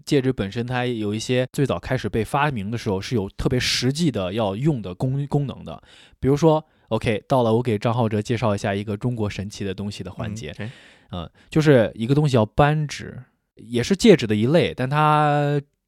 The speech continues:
Speaker 1: 英文我看他们翻译叫做什么 Chinese thumb ring，就是戴到大拇指上的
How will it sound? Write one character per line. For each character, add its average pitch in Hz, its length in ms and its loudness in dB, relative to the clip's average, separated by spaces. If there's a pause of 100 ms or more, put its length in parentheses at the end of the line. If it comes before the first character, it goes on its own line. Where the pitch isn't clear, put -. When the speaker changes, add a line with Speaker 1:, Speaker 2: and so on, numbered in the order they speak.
(140)
Speaker 1:
英 175 200 4
文 113 300 0
我 98 100 -4
看 110 240 -2
他 127 100 -4
们 123 80 -4
翻 127 240 0
译 120 80 -2
叫 113 140 0
做 101 100 -6
什 98 120 -10
么 98 80 -6
Chinese 120 640 -4 (180)
thumb 123 300 -2
ring， 85 300 -14
就 113 120 -14
是 107 100 -8
戴 127 200 -2
到 117 60 0
大 127 220 0
拇 135 140 -2
指 - 160 -10
上 104 180 -8
的 87 240 -10